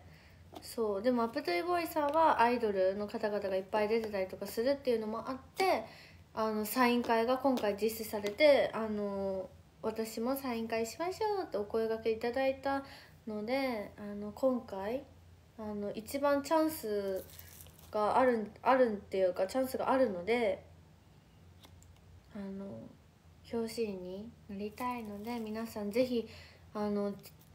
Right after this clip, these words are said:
力を貸してもらえたら嬉しいなって思います。そう。なんか、普段あんまり私がこういうのをしたいとか、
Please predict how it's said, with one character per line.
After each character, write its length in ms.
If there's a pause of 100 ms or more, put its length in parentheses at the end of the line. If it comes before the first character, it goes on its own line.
(200)
力 420
を 60
貸 200
し 40
て 80
も 140
ら 100
え 60
た 120
ら 80
嬉 180
し 140
い 40
な 180
っ 100
て 80
思 180
い 80
ま 240
す。 240 (1800)
そ 200
う。 40 (2250)
な 80
ん 60
か、 300
普 200
段 340
あ 60
ん 100
ま 120
り 80
私 360
が 300
こ 160
う 80
い 140
う 200
の 200
を 100
し 160
た 200
い 120
と 140
か、 420